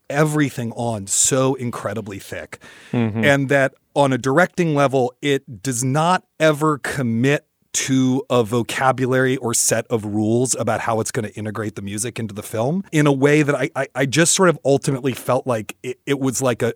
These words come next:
Speaker 1: a draft of a movie that would have been much
Speaker 2: Right.
Speaker 1: better. Like, it felt like
Speaker 2: Right.
Speaker 1: a undercooked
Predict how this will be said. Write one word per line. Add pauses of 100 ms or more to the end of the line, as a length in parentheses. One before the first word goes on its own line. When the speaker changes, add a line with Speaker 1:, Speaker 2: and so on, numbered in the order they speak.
Speaker 1:
a
draft (100)
of
a
movie
that
would
have
been
much
Speaker 2:
Right.
Speaker 1:
better.
Like,
it
felt
like
Speaker 2:
Right.
Speaker 1:
a
undercooked